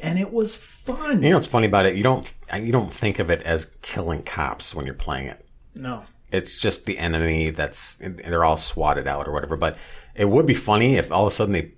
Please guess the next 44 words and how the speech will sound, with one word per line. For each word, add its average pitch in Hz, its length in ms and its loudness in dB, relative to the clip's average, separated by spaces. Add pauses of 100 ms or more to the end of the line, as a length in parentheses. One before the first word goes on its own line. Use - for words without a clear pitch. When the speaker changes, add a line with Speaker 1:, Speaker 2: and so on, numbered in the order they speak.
(140)
Speaker 2:
plopped 90 360 2
in 92 140 0
some 87 260 -4
character 85 480 2
that 82 160 0
was, 82 140 -4
like, 80 180 -2
some, 82 300 -6 (460)
you 104 60 -6
know, 80 320 -2
doughy 85 300 2
dad 80 280 0
bod 85 280 2
guy 85 240 4
that 80 240 -6
shows 80 320 0
up 85 220 2
and 92 100 -2
he's 87 100 -4
like, 110 100 0
"Oh, 415 200 2
what's - 160 0
going 359 220 0
on 440 180 2
here?" 117 240 4
<laughs> - 480 4
Fumbles 92 420 0
with 101 100 -2
his 82 160 0
gun 85 360 0
and 90 100 -8
you 104 80 -2
shoot - 320 4
him. 285 140 6
You're 196 160 8
like, 175 120 0 (680)
he's 190 140 2
like, 285 120 0
"Oh, 466 380 6
I 381 60 4
had - 180 -2
kids." 427 480 0
<laughs> - 300 4
And - 120 6